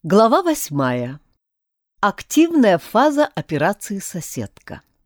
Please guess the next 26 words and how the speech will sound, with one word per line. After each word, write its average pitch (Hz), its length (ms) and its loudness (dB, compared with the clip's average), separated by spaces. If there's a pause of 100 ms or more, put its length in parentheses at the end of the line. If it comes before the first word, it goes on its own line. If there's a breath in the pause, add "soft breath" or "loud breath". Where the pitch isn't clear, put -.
(1300)
Ульяна 226 540 4
помогла 190 460 2
спустить - 580 -6
вниз 214 540 4
и 208 100 2
загрузить 190 560 2
в 160 80 -4
багажник 285 720 0
несколько 285 480 2
мешков 185 420 0
собачьего 165 600 0
корма 359 480 0 (320)
да 254 180 2
тючок 254 500 2
со 190 140 0
старыми 175 460 2
одеялами, 165 800 2 (220)
не 185 160 2
снимая 269 480 2
с - 100 -12
лица 294 440 0
приветливой 233 800 0
и - 100 -6
абсолютно 156 720 -2
ненатуральной 151 800 -2
улыбки. 107 640 -10